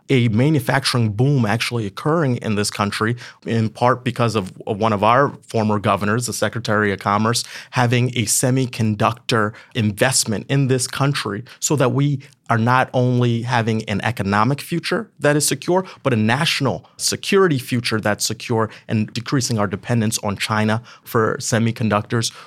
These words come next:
We are rebuilding roads and bridges. Remember when we had Infrastructure Week? We had it over and over and over again in the Trump administration.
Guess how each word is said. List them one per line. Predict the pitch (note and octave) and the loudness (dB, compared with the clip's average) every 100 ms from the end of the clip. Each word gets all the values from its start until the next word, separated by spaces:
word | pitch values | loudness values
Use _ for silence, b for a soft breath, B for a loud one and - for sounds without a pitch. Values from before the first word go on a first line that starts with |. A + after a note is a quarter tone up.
| B | B
We | C3+ F#3 | 0 2
are | E3 | 2
rebuilding | A2+ E3+ F3+ B2+ D3+ D3 D3 A2 | 2 0 0 2 2 2 2 2
roads | A#2+ C#3 C3+ B2 | 2 2 2 0
and | G#2+ | 0
bridges. | B2+ B2 - | -2 -4 -6
Remember | F3 A#3 B3+ | -2 0 2
when | B3 | 2
we | G#3+ | 2
had | F#3 F#3+ | 2 0
Infrastructure | F#3+ F#3+ - F#3+ - G3 | -2 -4 -4 -4 -2 -2
Week? | F#3+ A#3 - - b b - | -4 -6 -10 -20 b b -2
We | F3+ | 2
had | F3+ F3 | 4 2
it | - - | 0 2
over | F3+ G#3 G3 E3+ | 4 4 4 4
and | E3 | 4
over | F3 E3+ | 2 2
and | D#3+ | 2
over | F3 D#3+ | 2 2
again | D3 D3+ | 2 2
in | C#3+ | 2
the | C3+ | 0
Trump | B2 D3 C#3+ | 0 0 0
administration. | B2+ B2 C3+ B2+ A#2 | 0 0 -2 -2 -4